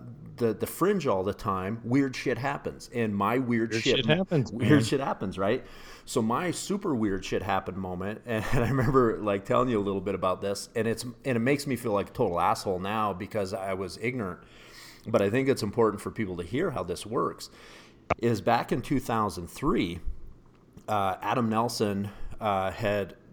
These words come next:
Speaker 1: told Judd Logan, who I was being coached by, about this new supplement called Brain Quicken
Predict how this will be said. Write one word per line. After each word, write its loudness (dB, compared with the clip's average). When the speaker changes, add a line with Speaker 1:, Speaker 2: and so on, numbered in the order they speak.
Speaker 1:
told 2
Judd 2
Logan, 2
who 0
I 8
was 0
being -6
coached -4
by, -2
about 4
this -4
new 2
supplement -4
called -4
Brain -2
Quicken -8